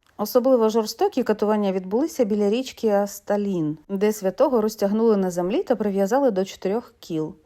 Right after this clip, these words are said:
Його били настільки жорстоко, що шкіра відпадала від тіла. Кров святого напоїла землю, і на місці, де його катували,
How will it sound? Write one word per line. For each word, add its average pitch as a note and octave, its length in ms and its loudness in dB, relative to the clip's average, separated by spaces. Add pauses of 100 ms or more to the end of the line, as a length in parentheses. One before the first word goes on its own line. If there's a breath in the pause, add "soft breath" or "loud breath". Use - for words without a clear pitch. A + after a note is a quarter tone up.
(440 soft breath)
Його G3+ 220 4
били G3 300 6
настільки F#3+ 480 -4
жорстоко, F3+ 600 0
що F3+ 220 -2
шкіра D4+ 400 -4
відпадала G3+ 500 0
від F#3+ 160 -6
тіла. E3 360 -10 (640 soft breath)
Кров F#3+ 280 4
святого G3+ 540 4
напоїла G3+ 500 0
землю, F#3 420 -2
і F#3+ 120 -4
на F3 120 0
місці, F3 420 -4
де F3+ 140 -2
його E3+ 220 -2
катували, F#3 640 -2